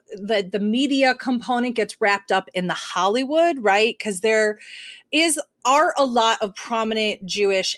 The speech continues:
actors in Hollywood. So maybe that puts a face to it, the, the trope kind of thing. You, did you investigate that at all?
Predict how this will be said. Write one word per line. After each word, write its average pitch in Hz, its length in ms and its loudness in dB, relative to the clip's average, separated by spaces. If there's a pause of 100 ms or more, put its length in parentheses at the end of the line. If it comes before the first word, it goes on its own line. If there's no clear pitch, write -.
(100)
actors 185 1040 -2 (160)
in 202 200 0
Hollywood. 202 680 0
So 220 100 0
maybe 254 300 0
that 233 200 0
puts 226 200 -4
a 165 80 -2
face 285 480 -4
to 330 240 -4
it, 294 200 -4
the, 214 440 2 (180)
the 208 120 0
trope 330 440 0 (520)
kind 320 220 0
of 330 120 -2
thing. 339 380 -2
You, 240 80 -6
did 226 180 -4
you 262 80 0
investigate 262 480 -2
that 247 200 2
at 262 100 -4
all? 294 280 -2